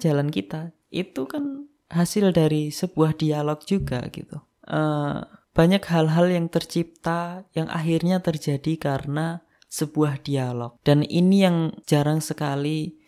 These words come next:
kita lakukan sekarang ini, di dunia nyata maupun di dunia maya atau s-, mungkin sosial media gitu. Orang-orang jadi judgmental,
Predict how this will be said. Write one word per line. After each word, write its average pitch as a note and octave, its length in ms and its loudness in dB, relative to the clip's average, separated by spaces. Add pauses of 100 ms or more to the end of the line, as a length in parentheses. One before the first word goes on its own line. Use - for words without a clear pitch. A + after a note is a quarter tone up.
(120)
kita F#3+ 320 0
lakukan C#3+ 720 -6 (160)
sekarang C#3+ 580 0
ini, C3+ 560 -2
di C#3+ 160 2
dunia D#3 320 6
nyata E3+ 480 2
maupun G3 560 4
di E3 400 -2
dunia D3+ 320 4
maya C3 380 -2
atau F#3 400 0
s-, - 260 -12
mungkin G3 300 2
sosial D#3 420 0
media C3+ 460 -6 (100)
gitu. - 220 -20
Orang-orang F3 580 6
jadi D3 540 4 (420)
judgmental, D3+ 1160 0